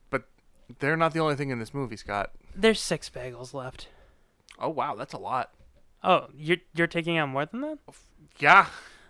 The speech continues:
Speaker 2: Okay, there's five bagels left.
Speaker 1: D-, don't let me influence you.
Speaker 2: There's
Speaker 1: Make
Speaker 2: no
Speaker 1: it
Speaker 2: bagels
Speaker 1: six.
Speaker 2: le-, no, I'm just, no, there's five bagels left.
Speaker 1: Okay.
Speaker 2: Um, 'cause clearly they didn't have the budget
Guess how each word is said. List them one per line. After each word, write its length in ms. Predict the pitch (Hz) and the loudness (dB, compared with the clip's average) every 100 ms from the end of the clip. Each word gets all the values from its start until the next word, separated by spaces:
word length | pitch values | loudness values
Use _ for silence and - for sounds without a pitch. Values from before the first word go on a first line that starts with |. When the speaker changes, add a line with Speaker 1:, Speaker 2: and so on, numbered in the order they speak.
| - | -2
Speaker 2:
Okay, 240 | 202 190 180 | 0 4 4
there's 180 | 175 - | 4 6
five 320 | 180 147 131 | 8 8 4
bagels 340 | 131 131 131 | -4 -4 -6
left. 260 | 131 127 - | -4 -4 4
Speaker 1:
D-, 40 | |
don't 220 | - 392 466 | 4 4 2
let 100 | 440 | 0
me 140 | 330 | 0
influence 560 | 214 202 185 180 170 196 | 0 -2 -2 -2 -4 -6
you. 220 | 277 370 - _ _ | -6 -6 -12 _ _
Speaker 2:
There's 220 | - 277 240 | 10 10 12
Speaker 1:
Make 60 | |
Speaker 2:
no 140 | 269 247 | 12 12
Speaker 1:
it 60 | |
Speaker 2:
bagels 320 | 208 196 311 170 | 12 10 10 6
Speaker 1:
six. 40 | |
Speaker 2:
le-, 120 | 160 175 | -2 -4
no, 100 | 151 | -4
I'm 120 | 139 | -6
just, 180 | - - | -12 -10
no, 160 | 175 156 - | -6 -6 0
there's 300 | 165 165 - | 2 4 6
five 320 | 170 143 123 | 6 6 2
bagels 360 | 127 - 143 151 | -4 -2 -6 -4
left. 300 | 160 - - | -8 0 2
Speaker 1:
Okay. 240 | 143 180 _ _ _ - - | 2 0 _ _ _ -20 -2
Speaker 2:
Um, 400 | 175 170 156 143 - _ _ - _ - | 2 4 2 0 -12 _ _ -20 _ 2
'cause 280 | 185 170 160 - _ _ _ _ _ _ _ _ _ - | 2 2 -2 -14 _ _ _ _ _ _ _ _ _ -16
clearly 720 | - 254 240 226 220 185 - _ _ | -6 0 0 0 -2 -6 -10 _ _
they 240 | 175 196 196 | 0 2 2
didn't 180 | 202 | 0
have 200 | 202 190 | -2 -2
the 80 | 170 | -2
budget 600 | 143 156 151 139 147 139 | 0 2 2 2 -4 -4